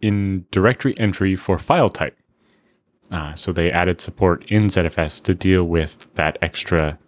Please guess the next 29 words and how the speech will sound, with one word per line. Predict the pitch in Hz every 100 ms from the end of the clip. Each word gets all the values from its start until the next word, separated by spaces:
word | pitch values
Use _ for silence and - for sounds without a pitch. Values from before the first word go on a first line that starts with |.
| _
type | - 120
field. | - 80 - _ _ - - _ _ _ _ _ _ _ 98
Uh, | 80 78 - -
and | 90
that | 90
created | - 90 85
this | 87
whole | - 80
setup. | - 185 - _ _ _ _ _ _ _ _ _
It | 98
says, | 90 82 - -
uh, | 98 82
Chris | - 131
says, | - 104 92 -
"I |
don't | 131 139
know | 131 127 117 - _
if | 113 101
this | 131 - - -
file | - 110 117
type | - 117 -
support | - - 110
was | 107 98
added | 98 95 90
specifically | - 92 127 127 147
to | 120
help | 92 117 113 -
Apple, | 104 98 - 117 135 - _
uh, | 101 90 90 90